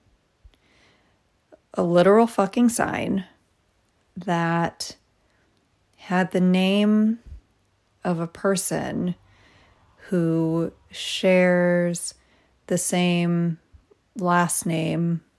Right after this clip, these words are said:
of my great-grandmother. And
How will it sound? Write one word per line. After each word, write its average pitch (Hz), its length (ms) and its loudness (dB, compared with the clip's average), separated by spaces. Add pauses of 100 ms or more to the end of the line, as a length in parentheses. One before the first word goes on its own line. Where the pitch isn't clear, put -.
(180)
of 170 160 -4
my 170 140 0
great-grandmother. 160 1080 -6 (2750)
And 180 800 0